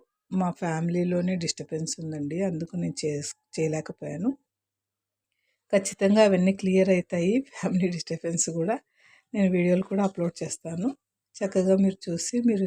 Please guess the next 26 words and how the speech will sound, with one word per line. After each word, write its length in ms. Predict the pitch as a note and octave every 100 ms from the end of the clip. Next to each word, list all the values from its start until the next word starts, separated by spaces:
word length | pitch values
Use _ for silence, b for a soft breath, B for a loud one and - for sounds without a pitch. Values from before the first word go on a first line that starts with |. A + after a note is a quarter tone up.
| F3+
చాలా 300 | F3+ E3 F3+
యూస్, 380 | F#3 E3+ F3+ - - _ -
యూస్ 260 | G3 G3 G#3
అవుతుంది 380 | G3 F#3+ E3+ E3+
మీకు 300 | E3 E3 -
ఆ 100 | G3+
వీడియోలు 360 | F#3 E3 E3+ E3
చూడడం 300 | - D3+ E3 E3
వల్ల. 200 | E3 G3+ - _ _ _ -
మీకు 180 | G#3+ A3
ఈ 80 | G#3+
వీడియోలు 360 | G3 F#3+ G3 F#3+
నచ్చినట్లయితే 760 | F3+ - F3 E3+ E3+ E3 G3
ఖచ్చితంగా 580 | A#3 G3 G3 - E3+ E3+
నాకు 180 | F3+ -
కామెంట్ 400 | - E3 E3 E3+
ద్వారా 220 | F3 E3 -
తెలియపరచండి. 840 | D#3 D#3+ - D#3+ - D#3+ E3 G3 A#3 b b b -
ఇంకా 240 | G#3 A3
నాకు 280 | G#3 F#3+ F#3+
మీరేమైనా 460 | F#3 F3+ F3+ F3+ F3+
సలహాలు 440 | E3+ D#3 F#3 F3+
ఇవ్వాలనుకుంటే 720 | F3 E3+ F3 E3 - D#3+ D#3
కూడా 220 | D3 E3 G#3
ఖచ్చితంగా 600 | F#3+ - E3 D#3+ E3 A3
మీరు, 260 | G#3+ G#3+